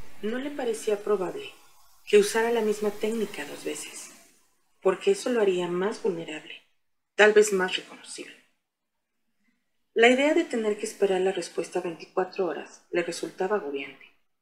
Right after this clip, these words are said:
Sabía que tenía que avanzar, incluso sin ayuda. Lo único que le pareció viable fue intentar encontrar los historiales de las personas que atendió en la clínica donde había trabajado tan poco tiempo, veinte años atrás.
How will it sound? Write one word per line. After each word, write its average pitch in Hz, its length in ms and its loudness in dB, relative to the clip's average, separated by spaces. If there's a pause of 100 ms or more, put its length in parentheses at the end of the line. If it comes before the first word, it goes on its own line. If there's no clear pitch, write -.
(640)
Sabía 196 380 8
que 202 80 0
tenía 185 300 -2
que 196 100 0
avanzar, 160 460 -4 (420)
incluso 196 480 0
sin 180 220 -6
ayuda. 156 300 -8 (800)
Lo 190 200 8
único 214 340 2
que 196 80 2
le 160 100 0
pareció 160 400 -4
viable 151 600 -4 (260)
fue 254 160 0
intentar 269 420 -2
encontrar 196 440 -2
los 180 180 -4
historiales 185 560 -2
de 202 60 -2
las 160 160 -4
personas - 600 -10 (420)
que - 80 4
atendió 202 340 4
en 226 100 -2
la 226 80 -2
clínica 214 460 -4
donde 156 220 -6
había 156 200 -6
trabajado 165 560 -8 (480)
tan 185 160 0
poco 247 380 -6
tiempo, - 600 -6
veinte 196 400 4
años 143 300 -10
atrás. - 440 -18